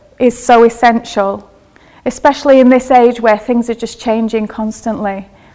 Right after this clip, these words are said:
The law, morality, identity, the way we look at things, public opinion, perceptions, they all change constantly. We're overloaded with all this information. People who have the same core values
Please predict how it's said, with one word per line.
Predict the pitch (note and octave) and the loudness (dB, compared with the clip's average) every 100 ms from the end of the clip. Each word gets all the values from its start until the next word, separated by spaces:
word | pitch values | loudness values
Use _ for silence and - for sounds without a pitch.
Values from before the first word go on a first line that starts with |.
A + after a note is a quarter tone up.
| _ - - | _ -20 -8
The | A3 | -4
law, | G3+ A3+ A#3+ B3 C4+ C4+ - | 0 4 6 6 4 2 -6
morality, | A3 G#3+ G#3 A3 A#3 A#3+ A#3 B3+ C4 B3+ - | -4 -2 2 4 4 2 -2 -2 0 -2 -4
identity, | G#3+ G#3+ A3+ B3 B3 C4 C4 - C#4 | 0 0 2 2 2 -2 -6 -2 0
the | B3+ | 0
way | A3+ A3 | 2 2
we | G#3+ | 2
look | G3+ A#3 D4 D4 | 0 2 2 2
at | D4 - | -4 -2
things, | - C4+ C4 C4 - - - | -2 2 2 0 -6 -20 -20
public | - B3+ A#3+ A#3 | -2 -2 0 -4
opinion, | A#3+ - - D4+ C#4 C#4+ C#4 C4 C4+ - _ _ _ _ | -8 -8 -2 2 4 4 4 2 -2 -14 _ _ _ _
perceptions, | C4+ - D#4+ C4+ - - C#4 C4 C4 - - | -10 0 2 2 0 2 2 2 0 -8 -2
they | C#4 C4+ | 2 4
all | C4 C4 C4+ C4+ | 4 4 4 2
change | - B3+ A#3 A#3+ A3+ - | 0 0 2 0 -2 -6
constantly. | - A3+ A3 - A#3 G#3+ G3+ G3 G3 _ _ _ _ - - | -8 -4 -4 -6 -8 -6 -6 -6 -8 _ _ _ _ -20 -2
We're | C4 | 4
overloaded | B3+ C4 B3+ A#3+ B3 C4 C4+ C4 | 6 6 4 4 4 4 4 2
with | A#3+ A#3 | 2 2
all | A3+ | 2
this | A3+ - | 0 -2
information. | B3 A#3 A#3+ B3 B3+ C4 - A#3 G#3+ - - - - | -2 0 2 4 2 0 -2 -2 -4 -12 -20 -20 -6
People | D4 C#4+ C#4+ C#4 | -2 0 2 2
who | C#4 | 4
have | B3+ | 2
the | B3+ | 0
same | - C4 A#3 A#3 | -2 0 0 -2
core | - C4+ C#4 D4+ | -4 2 6 6
values | C4+ A3+ G#3+ G#3 G3 G3 G#3 | 6 4 4 0 -4 -6 -10